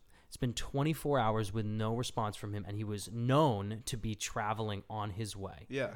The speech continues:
Speaker 1: Two
Speaker 2: And if you just had a kid or something happened, like, you wouldn't be calling them first.
Speaker 1: No. And so the police said, "He's going to turn up. He's gonna wanna be there for the kid. You know, he's not gonna miss it.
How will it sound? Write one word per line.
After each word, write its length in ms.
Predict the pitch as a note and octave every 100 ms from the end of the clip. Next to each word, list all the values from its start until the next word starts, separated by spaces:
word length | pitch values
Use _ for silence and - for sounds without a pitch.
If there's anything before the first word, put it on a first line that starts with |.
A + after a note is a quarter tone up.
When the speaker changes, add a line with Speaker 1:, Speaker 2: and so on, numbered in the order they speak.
| - -
Speaker 1:
Two 480 | - F3+ A2+ G2+ A2+
Speaker 2:
And 120 | D#3+
if 100 | E3
you 60 | F3
just 200 | D#3 D#3+
had 140 | F#3
a 40 | D3
kid 320 | - D#3 C#3+
or 80 | C#3
something 300 | C3 C#3+ C#3+
happened, 320 | C#3 D#3 - C3
like, 160 | B2+
you 60 | C3+
wouldn't 180 | C#3 C3+
be 80 | A#2
calling 360 | - B2 A#2
them 160 | A2+ A2+
first. 460 | A2+ A2 C3 - -
Speaker 1:
No. 380 | G#2+ G#2+ - - - -
And 140 | A#2+
so 500 | - C#3 A2+ G#2 G2+
the 80 | A#2
police 340 | - C#3 D3 -
said, 200 | C3+ A2+
"He's 160 | B2+
going 200 | - C3+
to 40 | D3
turn 260 | - D3+
up. 180 | F#2+ G2
He's 140 | G#2 G2+
gonna 180 | A#2 A2
wanna 260 | A#2 B2
be 200 | G2+ G2
there 160 | F#2 F2+
for 140 | -
the 80 | G2
kid. 380 | G2+ G2+ F2 F2+ -
You 120 | G#2
know, 140 | F2+ A#2 -
he's 160 | B2
not 180 | A#2+ G#2
gonna 160 | A#2 G#2+
miss 260 | F#2 -
it. 100 | -